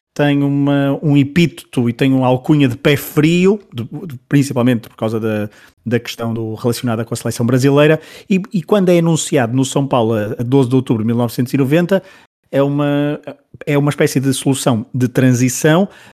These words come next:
mas, eh, pergunto-te, Sérgio, eh, como é que era, como é que, como é que considerarias Tele Santana e como é que o descreverias antes de chegar ao São Paulo, recordando, e, eh, e até para os,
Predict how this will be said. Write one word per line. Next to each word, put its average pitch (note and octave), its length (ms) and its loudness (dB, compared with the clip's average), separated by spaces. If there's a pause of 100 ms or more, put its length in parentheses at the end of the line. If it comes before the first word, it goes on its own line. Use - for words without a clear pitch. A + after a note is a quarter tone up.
(100)
mas, D#3 500 -2
eh, C#3+ 80 -4
pergunto-te, C3+ 560 -4
Sérgio, C3+ 420 -2 (260)
eh, A#2+ 220 -4
como C3 220 -4
é C3 60 0
que C3+ 520 -4
era, B2 460 0
como B2 160 -8
é - 20 -10
que, - 140 -16
como A2+ 160 -12
é A2 40 -8
que A2+ 540 -8
considerarias B2+ 1000 2
Tele A#2 260 2
Santana B2 360 0
e - 20 -6
como A#2+ 180 -2
é A#2+ 40 0
que B2 120 -6
o A#2 40 2
descreverias B2 800 0
antes A#2+ 220 -4
de - 80 -16
chegar A2+ 320 -4
ao A2 80 -2
São A2+ 140 -4
Paulo, C3+ 200 0
recordando, C3 580 -4
e, A2+ 160 -2
eh, A#2 180 -2
e A2+ 80 -4
até A2 160 -6
para A2 180 -4
os, G#2+ 240 -8